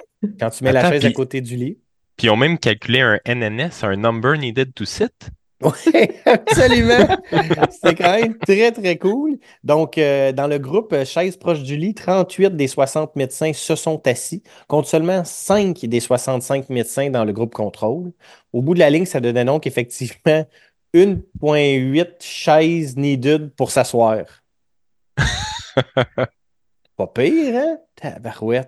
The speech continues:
Speaker 2: Mais tout ça, est-ce que ça, ça a augmenté au moins la satisfaction des entretiens avec les patients ?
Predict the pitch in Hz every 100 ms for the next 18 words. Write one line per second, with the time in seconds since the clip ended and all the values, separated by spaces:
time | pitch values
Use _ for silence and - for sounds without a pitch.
0 | - 117 - 135 - 185 - 139 127 117
1 | 95 92 - 92 92 92 98 98 95 127
2 | 110 123 104 - 95 - - 95 - 120
3 | 117 92 90 - 87 - 107 101 - -
4 | 90 139